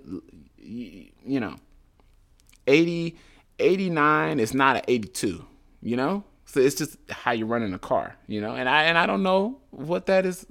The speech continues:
I don't know what that's like. I have some friends in the biz, and I'm gonna ask 'em about it. What's the difference between running an eighty and an eighty-two, you know? With stand-up headers in Nitro Funny Car.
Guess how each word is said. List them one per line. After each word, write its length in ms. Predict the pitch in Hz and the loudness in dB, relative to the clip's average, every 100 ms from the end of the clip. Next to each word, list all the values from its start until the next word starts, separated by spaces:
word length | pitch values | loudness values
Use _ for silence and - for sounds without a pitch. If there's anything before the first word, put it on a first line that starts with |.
| - | -4
I 120 | 147 | -2
don't 120 | 170 | -2
know 100 | 170 | -4
what 120 | 175 | -4
that's 240 | 175 165 - | -2 -2 0
like. 300 | 190 202 151 | -2 -2 -4
I 40 | |
have 200 | 165 151 | -4 -6
some 160 | - 135 | -6 -8
friends 400 | - 151 160 160 | -4 -4 -2 -4
in 100 | 139 | -4
the 60 | |
biz, 340 | 127 156 185 196 | -2 -2 -2 -4
and 100 | 139 | -4
I'm 140 | 151 | -4
gonna 140 | 170 165 | -6 -6
ask 360 | 151 - - | -4 -6 -6
'em 120 | - | -6
about 260 | 113 - 131 | -4 -4 -8
it. 100 | - _ - - - _ - - | -10 _ -20 -20 -20 _ -20 -8
What's 320 | 113 190 - | 0 0 0
the 80 | 190 | 2
difference 300 | 214 - 156 | 2 2 -4
between 260 | - 175 | -4 -4
running 260 | 147 151 139 | -2 -2 -4
an 80 | 131 | 0
eighty 420 | 151 165 156 151 - - - - | 2 2 -2 -8 -12 -20 -20 -8
and 160 | 120 | -6
an 40 | - | 2
eighty-two, 540 | 139 127 - - 92 - - - | 4 4 0 -2 -4 -6 -20 -4
you 200 | 127 135 | 2 4
know? 320 | 147 165 175 - - - - - | 6 4 0 -8 -10 -8 -8 -4
With 320 | 127 131 - | 2 2 2
stand-up 680 | - - - 147 160 151 139 | -10 -4 2 2 2 2 0
headers 540 | 147 104 80 50 - - | 0 0 -2 -10 -16 -10
in 160 | 117 110 | -4 -2
Nitro 320 | 104 98 104 | -2 -4 -6
Funny 280 | 95 107 98 | -4 -6 -6
Car. 280 | - 67 | -8 -12